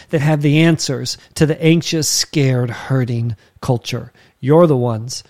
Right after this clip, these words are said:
that carry the voice of the Father out to the heart of those that are broken and needy. You're the one that has no longer stayed connected to the tree of the knowledge of good and evil, but you've reconnected to the tree of life, and you are desperately dependent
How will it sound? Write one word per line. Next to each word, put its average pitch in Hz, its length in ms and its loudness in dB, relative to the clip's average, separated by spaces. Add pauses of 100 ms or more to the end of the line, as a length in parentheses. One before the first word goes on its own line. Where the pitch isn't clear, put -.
(120)
that 147 160 -8
carry 135 260 -2
the 123 100 -2
voice 131 400 -2
of 117 120 -6
the 113 80 -10
Father 117 500 -4 (320)
out 123 240 -4
to - 100 -8
the 127 100 -6
heart - 420 -6 (280)
of 127 140 -4
those 127 280 -4
that 135 100 -2
are 127 60 -4
broken 139 420 -4
and 135 160 -4
needy. 160 340 -4 (440)
You're 170 300 4
the 190 120 4
one 117 360 -2 (840)
that 143 160 -4
has 139 160 -4
no 147 260 2
longer 170 440 2
stayed 151 360 -4
connected 139 460 -6
to 135 80 -4
the 131 60 -6
tree 135 240 -4
of 123 80 -4
the 131 80 -6
knowledge 120 360 -2
of 113 120 -8
good 123 160 -2
and 113 120 -4
evil, 101 320 -4 (440)
but 127 100 -8
you've 123 240 -4
reconnected 143 760 -2
to 139 60 -4
the 139 100 -4
tree 139 240 -4
of 120 100 -4
life, 107 440 -8 (380)
and 127 180 -2
you 123 260 -4 (260)
are 113 100 0
desperately 151 800 -2
dependent 123 580 -6